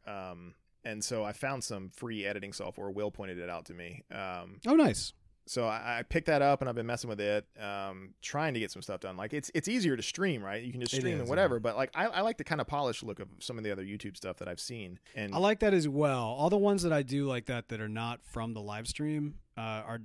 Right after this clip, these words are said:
Speaker 2: always the better quality one. Like the one that I did for when all of us got together to do, to kick off the courts off.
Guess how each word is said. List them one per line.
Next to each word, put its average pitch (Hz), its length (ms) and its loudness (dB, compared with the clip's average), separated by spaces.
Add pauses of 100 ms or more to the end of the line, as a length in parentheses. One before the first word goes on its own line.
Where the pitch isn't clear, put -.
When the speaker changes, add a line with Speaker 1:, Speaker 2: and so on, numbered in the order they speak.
(100)
Speaker 2:
always 127 280 0
the 113 80 -4
better 104 300 -6
quality 98 380 -6
one. 95 160 -10
Like 127 120 -2
the 135 60 -2
one 170 160 6
that 170 100 6
I 151 60 6
did 139 300 0
for 120 480 -4
when 110 640 -6 (240)
all 127 120 -2
of 120 80 -4
us 120 80 -4
got 123 140 -4
together 113 260 -6
to 104 120 -10 (100)
do, 117 140 -10
to 110 120 -14
kick - 220 -10
off 123 120 -6
the 110 80 -12
courts - 280 -6
off. 131 300 -6